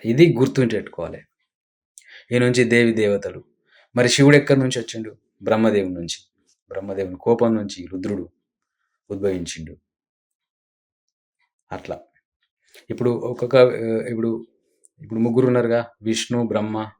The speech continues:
శివ. వీళ్ళు ముగ్గురు, ఆ, ఆ, అంటే ముగ్గురు మూడు రకాలుగా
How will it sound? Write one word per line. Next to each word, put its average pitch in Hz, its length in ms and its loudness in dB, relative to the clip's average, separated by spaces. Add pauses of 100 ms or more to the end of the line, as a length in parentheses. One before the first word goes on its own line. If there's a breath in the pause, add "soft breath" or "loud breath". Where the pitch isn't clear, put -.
(260)
శివ. 104 240 -4 (680)
వీళ్ళు 139 220 6
ముగ్గురు, 143 580 4 (1300 soft breath)
ఆ, 107 340 -4 (380)
ఆ, 98 380 -6 (540)
అంటే 156 220 4
ముగ్గురు 127 880 2 (100)
మూడు 135 260 6
రకాలుగా 135 640 4